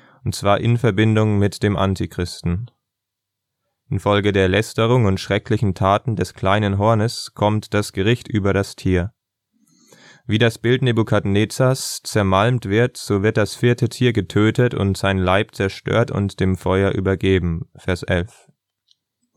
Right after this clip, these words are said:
Dann lesen wir weiter. „Ich schaute in Gesichten der Nacht, und siehe, mit den Wolken des Himmels kam einer wie eines Menschensohn, und er kam zu dem Alten an Tagen und wurde vor ihn gebracht.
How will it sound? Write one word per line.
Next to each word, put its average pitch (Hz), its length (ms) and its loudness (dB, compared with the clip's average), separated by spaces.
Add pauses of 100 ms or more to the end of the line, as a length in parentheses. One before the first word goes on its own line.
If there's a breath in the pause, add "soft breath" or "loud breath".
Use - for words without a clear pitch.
(640)
Dann 101 180 0
lesen 113 280 2
wir 123 140 2
weiter. 101 560 0 (500 soft breath)
„Ich - 140 -6
schaute 127 340 2
in 120 180 2
Gesichten 117 460 0
der 117 140 2
Nacht, 98 580 -4
und 107 180 -2
siehe, 107 420 4
mit 117 200 0
den 113 180 2
Wolken 127 320 4
des 117 140 0
Himmels 131 380 2
kam 117 260 2
einer 123 300 2
wie 123 140 2
eines 123 340 2
Menschensohn, 95 800 0 (460 soft breath)
und 98 100 -2
er 95 80 0
kam 107 300 0
zu 117 100 -4
dem 110 180 0
Alten 110 400 2
an 110 140 0
Tagen 110 400 2
und 101 140 -2
wurde 113 240 2
vor 107 260 2
ihn 95 200 0
gebracht. 90 640 -4